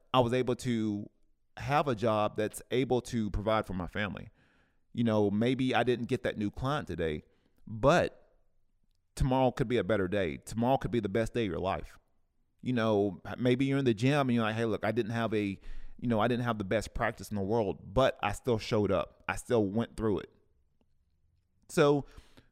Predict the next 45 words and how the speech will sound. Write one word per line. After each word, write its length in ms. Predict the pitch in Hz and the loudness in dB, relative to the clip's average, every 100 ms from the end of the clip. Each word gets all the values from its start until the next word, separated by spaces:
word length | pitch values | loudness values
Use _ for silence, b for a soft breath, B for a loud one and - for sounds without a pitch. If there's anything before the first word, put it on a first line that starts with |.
| - | -6
figure 200 | 180 196 | -2 0
out 140 | 233 - | 0 0
ways, 340 | 190 185 143 | -2 0 -2
you 60 | 147 | -4
know, 220 | 147 131 | 0 0
if 120 | 120 | 0
you're, 220 | 165 175 | 0 0
if 160 | 139 - | -2 -4
you're 220 | 160 151 | -4 -4
going 500 | 127 107 131 165 156 | -6 -2 -2 0 -4
from 180 | - 131 | -4 -4
a 60 | 120 | -2
new 220 | 131 117 | -2 -2
version 380 | 120 123 113 101 | 0 0 0 -6
of 100 | 98 | -6
yourself, 400 | 92 101 90 127 | -10 -6 -4 0
what 100 | 156 | 0
is 40 | |
that 140 | 208 202 | 0 -2
new 100 | 202 | -2
version 320 | 190 185 175 | -2 -4 -6
saying? 320 | - - 104 - - - | -8 -6 -6 -10 -18 -20
What 240 | - 135 175 | 0 2 2
is 80 | |
the 100 | 156 | 0
new 180 | 143 160 | -2 -2
version 300 | 143 143 127 | 2 0 0
of 120 | 113 | -6
you? 440 | 104 127 143 120 104 b b b b b - | -6 -4 -2 -2 -6 b b b b b -2
Um, 500 | 120 107 104 92 90 - _ | 2 4 2 0 -6 -14 _
sh-, 180 | - - - | -12 -12 -8
how, 180 | 143 151 | 0 2
how's 280 | - 151 180 | 2 2 2
that 140 | 156 139 | 0 -4
new 120 | 135 | -2
version 260 | 131 120 | -2 -2
of 80 | 110 | -4
you 220 | 101 131 | -4 -4
showing 340 | 120 - 117 101 | -4 -4 -2 -4
up 140 | 95 | -6
on 140 | - 101 | -6 -8
this, 180 | 85 - - | -8 -14 -10
on 120 | 110 | -8
this 100 | 82 | -8
planet, 380 | - 107 95 78 | -10 -10 -10 -10